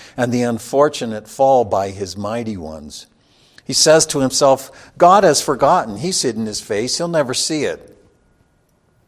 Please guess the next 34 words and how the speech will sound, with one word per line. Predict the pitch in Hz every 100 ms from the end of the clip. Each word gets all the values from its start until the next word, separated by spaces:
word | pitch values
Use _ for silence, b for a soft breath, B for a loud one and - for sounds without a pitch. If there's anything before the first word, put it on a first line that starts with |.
| _ _ - b
"Arise, | 143 139 165 196 202 165 123
O | 135
Yahweh, | 120 123 135 147 151 160 160
O | 151 151
God, | 113 147 165 185 135
lift | 156 196 -
up | 185 -
your | 165 139
hand. | 156 170 175 113 90 B B B B 110
Don't | 165 214 233
forget | - 180 156 143 180 208 -
your | 151 151
afflicted." | 147 170 185 185 110 92 80 78 _ _ b b b b
Why | 131 156 214
has | 214 170 151 -
the | 139
wicked | 135 196 196 156 123
spurned | - - 156 190 185
God? | 123 101 101
He | 120
has | 139 -
said | 190 208
to | 175
himself, | 139 123 160 143 135 175
"You | 220
will | 240
not | 135 117 117
require | 113 - 95 95 101 131
it," | 180 B B B B _ - _ _ _ -
but | 185
you | 170 190
have | 156 185 208 185
seen | - 147 120
it. | 95 85